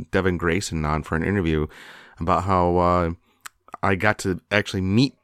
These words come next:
her at a, a comic book convention, and she and my wife were just kinda sitting there for a good ten minutes, taking in the various cosplayers and other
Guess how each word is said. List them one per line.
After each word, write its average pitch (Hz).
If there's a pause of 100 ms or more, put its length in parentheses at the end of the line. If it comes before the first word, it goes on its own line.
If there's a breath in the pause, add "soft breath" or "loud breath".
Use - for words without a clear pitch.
(360)
her 95
at 92
a, 90
a 87 (240)
comic 131
book 95
convention, 82 (460 loud breath)
and 90
she -
and 120
my 117
wife 113
were 95
just 92
kinda 95
sitting -
there 101
for 98
a 92
good 95
ten 101
minutes, 95 (640 loud breath)
taking 127
in 113
the 101
various 104
cosplayers 98
and 95
other 95